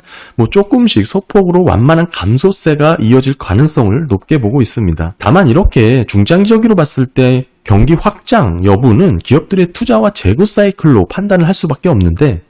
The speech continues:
그런 부분에서 살펴봐야 될 게 자본재 수주죠.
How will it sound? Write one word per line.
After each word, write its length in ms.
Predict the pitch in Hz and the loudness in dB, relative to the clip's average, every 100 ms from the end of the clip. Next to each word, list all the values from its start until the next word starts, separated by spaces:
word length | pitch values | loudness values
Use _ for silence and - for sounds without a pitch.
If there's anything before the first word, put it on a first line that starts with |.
| _ - | _ 0
그런 240 | 160 220 | 2 4
부분에서 320 | 226 208 175 | 4 2 2
살펴봐야 440 | 180 202 214 175 147 | 0 2 2 4 4
될 220 | 110 - | 0 0
게 160 | 175 | -2
자본재 560 | 175 - 101 156 202 233 | 0 -2 2 2 2 0
수주죠. 680 | - 110 165 - 156 92 | 0 -4 -4 -2 -2 -4